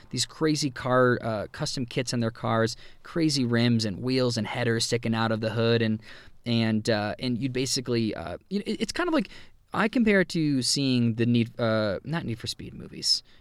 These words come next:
uh, Fast and Furious movies, you know, <laughs> where they show, like, all the groups of people hanging out, and I, I just thought that was, like, made up, but no, this is true. Like, everybody'd hang out before the race, and then you kinda tunnel into,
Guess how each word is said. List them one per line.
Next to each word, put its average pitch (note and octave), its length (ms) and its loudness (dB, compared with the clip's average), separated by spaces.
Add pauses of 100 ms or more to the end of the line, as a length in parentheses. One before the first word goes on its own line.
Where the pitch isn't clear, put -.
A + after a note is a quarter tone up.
(160)
uh, A#2+ 200 2
Fast E3 320 -2
and B2+ 100 -4
Furious A2+ 400 0
movies, F2 340 -6
you D3+ 60 -2
know, D3 100 0
<laughs> D3+ 60 6
where - 80 2
they D#3+ 120 2
show, C#3+ 340 6
like, B2 240 4 (260)
all C3 200 4
the C#3 100 4
groups A#2 360 2
of A#2 100 0
people A2 340 -4
hanging G#2+ 320 0
out, G#2+ 260 2
and A2+ 140 0
I, G3 160 -2
I B3 60 4
just - 180 -4
thought B3+ 120 0
that F3 120 4
was, C#3 140 4
like, A2+ 240 4 (240)
made B2 240 4
up, F3 240 4
but E3+ 120 -2
no, C#4 140 2
this C#4 140 0
is C4+ 80 -4
true. A#2+ 240 2 (160)
Like, C#3 180 4
everybody'd E3+ 400 4
hang D#3 220 2
out D3+ 160 2
before D3+ 160 4
the C#3+ 80 4
race, C#3+ 260 4
and B2+ 80 2
then A#2+ 220 4 (240)
you C3+ 80 -4
kinda C#3+ 240 0
tunnel C3+ 420 2
into, A#2 540 2